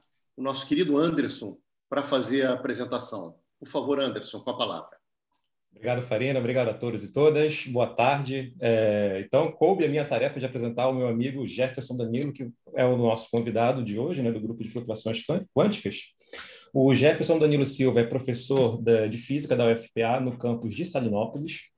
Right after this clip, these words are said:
Speaker 2: Ele tem graduação, mestrado e doutorado em Física pela U F P A. É, graduação, ele tem bacharelado e licenciatura em Física, né?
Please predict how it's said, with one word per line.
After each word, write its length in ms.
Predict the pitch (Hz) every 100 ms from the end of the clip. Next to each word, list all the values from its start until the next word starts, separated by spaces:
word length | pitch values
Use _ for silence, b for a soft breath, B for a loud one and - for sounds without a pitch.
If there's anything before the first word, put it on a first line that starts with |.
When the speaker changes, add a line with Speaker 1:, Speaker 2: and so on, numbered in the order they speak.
| _ _ _ _ _ _ -
Speaker 2:
Ele 220 | 127 127
tem 240 | 127 139 123
graduação, 640 | 131 131 120 - 143 160
mestrado 640 | 147 127 - 123 120 113 -
e 80 | 120
doutorado 500 | 120 127 117 117 131
em 80 | 117
Física 380 | 117 120 113 104
pela 220 | 113 123
U 80 | 123
F 180 | 120 -
P 100 | 101
A. 220 | 127 185 _ b b b b b _
É, 420 | - 113 113 113 107
graduação, 600 | 123 123 135 - 147 151
ele 100 | 135
tem 160 | 131
bacharelado 640 | 120 127 135 123 123 135 156
e 60 |
licenciatura 560 | 170 156 147 131 120 139
em 60 | 131
Física, 500 | 104 95 - - - _
né? 400 | 92 107 139